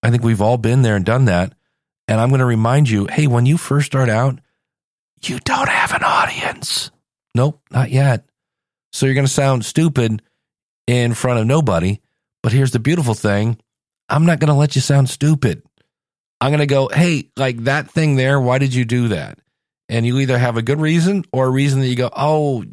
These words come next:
yeah, I should probably take that out." School of podcasting dot com slash listener. Avoid the overwhelm.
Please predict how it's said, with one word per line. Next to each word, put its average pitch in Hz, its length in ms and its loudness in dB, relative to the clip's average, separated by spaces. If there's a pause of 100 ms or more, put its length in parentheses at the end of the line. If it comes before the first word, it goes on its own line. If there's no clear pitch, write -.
yeah, 120 200 -4
I 117 60 0
should 107 180 -6
probably 101 220 -6
take 95 180 -8
that 90 160 -10
out." 78 220 -14 (880)
School 160 260 -2
of 147 80 0
podcasting 120 580 -2
dot 104 160 -2
com 95 320 -2 (460)
slash 98 460 -4
listener. 90 500 -2 (400)
Avoid 110 340 -2
the 139 120 -2
overwhelm. 98 720 0